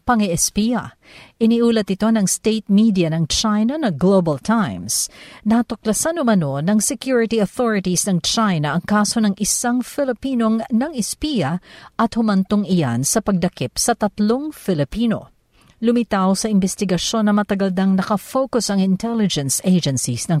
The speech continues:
Pilipinas sa pagkalap ng impormasyon hinggil sa military deployment ng China. Batay naman sa report ng broadcast station ng China na C C T V, inatasan ng tatlo na tumulong sa pagpili at pagdevelop ng personnel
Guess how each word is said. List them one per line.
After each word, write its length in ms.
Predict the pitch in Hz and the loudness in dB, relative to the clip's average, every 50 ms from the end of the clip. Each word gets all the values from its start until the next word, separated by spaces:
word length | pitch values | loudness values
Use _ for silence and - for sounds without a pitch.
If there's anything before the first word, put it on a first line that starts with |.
| - | 0
Pilipinas 720 | 160 147 139 - - 139 135 131 139 190 269 - - - - - - - - - - | 0 -2 -2 -2 -2 -2 -2 0 0 0 0 0 -2 -4 -6 -12 -20 -20 -20 -14 -6
sa 160 | - - 262 | -2 -2 0
pagkalap 560 | - 254 220 196 - 285 294 285 190 - - | 0 0 -2 0 0 0 0 0 0 0 0
ng 80 | 240 233 | 0 2
impormasyon 640 | 226 220 208 - 220 202 190 190 185 - - 233 220 | 4 2 2 2 2 2 2 2 2 2 0 2 2
hinggil 400 | 214 214 214 190 214 214 226 - | 4 4 4 4 4 2 0 0
sa 160 | - 247 220 | -2 -2 0
military 640 | 208 226 247 247 247 233 - 233 226 220 220 233 226 | 0 0 0 0 -2 -4 -4 -4 -4 -2 -2 -2 -2
deployment 720 | 202 202 226 - - - 277 285 277 254 208 160 131 123 - - | -2 -2 -2 -4 -6 -6 -4 -2 0 0 0 0 -2 -2 -2 0
ng 160 | 180 165 143 | 0 0 0
China. 560 | - - 226 233 247 240 202 139 - - - _ _ _ _ _ _ _ _ _ _ - - - - _ _ | -2 -2 0 2 2 2 2 0 -4 -8 -14 _ _ _ _ _ _ _ _ _ _ -20 -20 -20 -20 _ _
Batay 480 | - 151 160 196 214 220 - 226 220 220 | -4 0 0 0 0 0 0 0 0 2
naman 320 | 220 208 208 226 277 330 | 2 2 2 0 0 -2
sa 140 | - - 196 | -2 -2 -2
report 440 | 185 190 185 - - 214 220 262 - - | -2 -2 -2 -2 -2 -2 -2 -2 0 0
ng 160 | 214 180 156 | 0 2 2
broadcast 640 | 175 202 202 196 180 - - 185 185 190 - - - - | 2 0 0 -2 -2 -2 -2 -2 -2 -2 -4 -6 -8 -8
station 520 | - - - 196 185 196 - - 262 247 | -8 -4 -2 -2 -2 0 0 -2 -2 -2
ng 60 | 208 185 | -2 -2
China 480 | - - - 180 160 156 160 175 208 | -2 -2 -2 0 0 0 -2 -2 -2
na 160 | 247 285 254 - | -2 -2 -2 -2
C 220 | - - 254 247 | -2 -4 -4 -4
C 180 | 208 - 247 214 | -2 -2 -4 -2
T 240 | - 226 233 233 | 0 2 2 2
V, 320 | 208 175 156 139 123 120 131 - - - - - - - - - - 240 | 2 2 0 0 -2 -4 -6 -8 -12 -20 -20 -20 -20 -20 -20 -6 -2 0
inatasan 640 | 233 226 226 214 - 262 262 262 - - 262 240 | 2 2 2 0 0 0 0 0 0 0 0 0
ng 80 | 233 220 | 0 0
tatlo 440 | - 233 220 - - 208 170 147 147 156 | 0 0 -2 -2 0 0 0 2 2 2
na 100 | 180 196 | 2 2
tumulong 640 | - 262 247 240 254 285 311 262 196 185 208 220 | 2 2 2 2 2 2 0 0 0 2 2 0
sa 120 | - 254 247 | 0 0 -2
pagpili 640 | - 214 185 - _ - 277 294 294 240 185 170 185 | 0 0 -2 -2 _ -4 -4 -2 0 0 0 2 0
at 80 | 190 196 _ | 0 -2 _
pagdevelop 680 | - 226 214 185 165 202 190 165 180 196 202 202 196 - - | 0 0 0 2 2 0 0 0 0 0 0 0 -2 0 0
ng 180 | 180 170 165 | 0 0 0
personnel 720 | - - 214 214 - - 269 240 196 156 139 143 147 170 | -2 -2 -4 -4 -2 -2 -2 0 0 0 0 -2 -2 -4